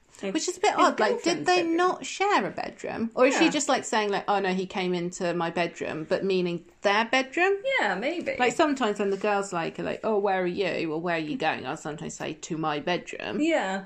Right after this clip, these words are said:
Speaker 2: Uh, but
Speaker 1: But then I suppose our eldest brother, him and his partner, they have, like, separate bedrooms.
Speaker 2: Do they?
Speaker 1: Yeah.
Speaker 2: I didn't know that.
Speaker 1: As far as I know, anyway.
Speaker 2: But in their tiny little Japanese apartment.
Speaker 1: Yeah, because they have managed to score a family apartment.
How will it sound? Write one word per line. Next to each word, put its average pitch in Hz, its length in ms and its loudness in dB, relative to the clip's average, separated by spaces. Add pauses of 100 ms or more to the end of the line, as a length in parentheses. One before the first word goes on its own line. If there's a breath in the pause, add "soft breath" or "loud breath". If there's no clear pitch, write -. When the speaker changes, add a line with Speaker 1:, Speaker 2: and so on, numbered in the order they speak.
Speaker 2:
Uh, - 120 -10 (160)
but 175 360 -2
Speaker 1:
But 196 120 -4
then 202 180 0
I 196 80 0
suppose 185 280 -4
our 156 380 -2
eldest - 480 -6
brother, 117 400 -4 (120)
him 160 180 -4
and 135 100 -6
his 170 180 -4
partner, - 480 -8 (160)
they 143 180 -6
have, - 200 -12
like, - 160 -10
separate - 360 -12
bedrooms. - 300 -8
Speaker 2:
Do 190 140 2
they? 214 280 0
Speaker 1:
Yeah. 233 380 -4
Speaker 2:
I 415 60 -4
didn't 208 280 -4
know 302 200 0
that. - 340 -4
Speaker 1:
As - 140 -8
far 453 120 -4 (100)
as - 80 -6
I 262 100 0
know, 226 240 -2
anyway. - 480 -8
Speaker 2:
But 247 100 0
in 339 120 0
their 359 100 4
tiny 349 400 0
little 311 240 -4
Japanese 311 720 -6 (120)
apartment. 277 360 0
Speaker 1:
Yeah, 466 200 4
because 247 340 -2
they 240 540 2
have 254 120 -4
managed 233 340 -2
to 226 80 -6
score 220 460 0
a 208 120 4
family 262 580 -2
apartment. - 800 -8